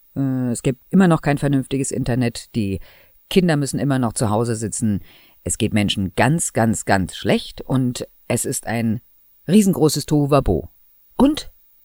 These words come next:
man darf noch nicht mal mehr seine Meinung sagen, ohne dass man dafür gleich ganz bösartig verurteilt wird. Das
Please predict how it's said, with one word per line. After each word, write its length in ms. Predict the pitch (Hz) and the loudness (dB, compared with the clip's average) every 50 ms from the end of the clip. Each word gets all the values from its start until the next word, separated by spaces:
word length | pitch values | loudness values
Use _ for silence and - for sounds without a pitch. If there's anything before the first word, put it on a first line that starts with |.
| _ _ - | _ _ 2
man 160 | 139 151 143 | 2 2 4
darf 240 | 127 117 107 - - | 2 0 -2 -2 -6
noch 220 | 92 78 - - | -8 -10 -10 -10
nicht 300 | 82 98 175 185 - - | 0 2 2 2 2 0
mal 180 | 156 131 127 117 | 0 0 0 0
mehr 260 | 107 107 110 107 110 | 0 0 0 0 2
seine 240 | 107 98 92 90 87 | 2 0 0 0 -2
Meinung 460 | 78 80 87 98 110 113 113 110 101 | -4 -4 -2 0 2 2 2 2 0
sagen, 400 | 92 101 90 90 90 98 92 87 - _ _ _ _ _ _ _ _ _ _ _ _ _ | 0 0 0 0 0 0 -2 -4 -6 _ _ _ _ _ _ _ _ _ _ _ _ _
ohne 280 | 143 143 151 143 127 | 4 4 6 4 4
dass 200 | 110 120 - - | 2 0 0 0
man 160 | 123 113 110 | 2 0 2
dafür 300 | 101 101 95 - - 107 | 2 2 0 0 0 -2
gleich 400 | 98 98 92 98 98 - - - _ _ _ _ _ _ _ _ _ - | 0 2 2 0 0 -2 -6 -16 _ _ _ _ _ _ _ _ _ -4
ganz 340 | - 139 139 156 180 147 - - | 0 2 4 4 4 2 -2 -8
bösartig 880 | 135 113 113 123 139 151 160 - - - - 110 113 - 117 107 - - | -10 -4 2 4 6 6 6 4 2 -2 -2 -2 -2 0 0 -2 0 0
verurteilt 560 | 117 107 - 107 95 - - 85 78 78 - | -2 -2 0 -2 -6 -4 -4 -6 -6 -6 -6
wird. 240 | 73 73 - - - _ _ _ _ _ - | -6 -8 -8 -8 -16 _ _ _ _ _ -2
Das 400 | 101 98 98 - - - - | -2 -2 -2 -4 -6 -8 -12